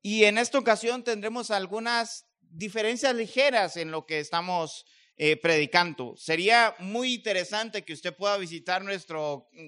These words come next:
nuestro podcast en Spotify o en Apple Podcast y pueda revisar esa prédica del treinta de octubre del año pasado y ver las diferencias que van a haber.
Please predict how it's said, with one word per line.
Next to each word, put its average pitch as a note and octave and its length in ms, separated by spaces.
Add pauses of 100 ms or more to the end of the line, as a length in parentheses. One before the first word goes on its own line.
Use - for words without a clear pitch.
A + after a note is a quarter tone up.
(320)
nuestro D3 800 (340)
podcast G3+ 480
en E3+ 140
Spotify D#3+ 920
o C3+ 380
en C3+ 260
Apple D#3+ 360
Podcast F#3+ 680 (240)
y D#3 120
pueda F3+ 320
revisar F3 520
esa F#3+ 300
prédica F3+ 540
del B2 340
treinta G3 380
de F3 80
octubre G3 320
del F3+ 100
año F#3+ 180
pasado G#3+ 400
y A3 120
ver F3 180
las G3 220
diferencias F3+ 640
que C3+ 80
van B2+ 160
a - 20
haber. G2+ 240